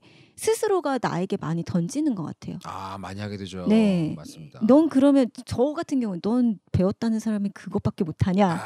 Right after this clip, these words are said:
Speaker 2: 맞아요.
Speaker 1: 스스로가 나에게
Speaker 2: 네, 맞습니다.
Speaker 1: "야, 여기까지 왜 생각을 못했니?" 아니면은 "이게 진짜 맞아?" 라는 그런 생각조차도
Speaker 2: 저도
Speaker 1: 뭔가
Speaker 2: 뭐,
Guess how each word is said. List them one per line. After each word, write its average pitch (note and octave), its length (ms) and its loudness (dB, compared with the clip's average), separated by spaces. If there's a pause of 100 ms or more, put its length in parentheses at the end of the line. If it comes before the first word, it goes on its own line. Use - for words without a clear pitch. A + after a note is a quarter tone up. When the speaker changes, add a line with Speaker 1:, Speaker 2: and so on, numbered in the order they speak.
(180)
Speaker 2:
맞아요. - 100 -6
Speaker 1:
스스로가 G#4 540 8
나에게 G#3+ 400 6
Speaker 2:
네, - 200 6 (340)
맞습니다. E3+ 420 -4
Speaker 1:
"야, F#3 180 2
여기까지 E4 540 4
왜 A3+ 140 6
생각을 E4 360 2
못했니?" G#3 680 4
아니면은 B3 460 6 (320)
"이게 C4+ 200 2
진짜 C#4 320 2
맞아?" F3+ 360 -2 (160)
라는 C4+ 380 6
그런 C4 240 2
생각조차도 E4 400 -2 (400)
Speaker 2:
저도 A#3 720 2
Speaker 1:
뭔가 C4+ 360 6
Speaker 2:
뭐, D3+ 80 -12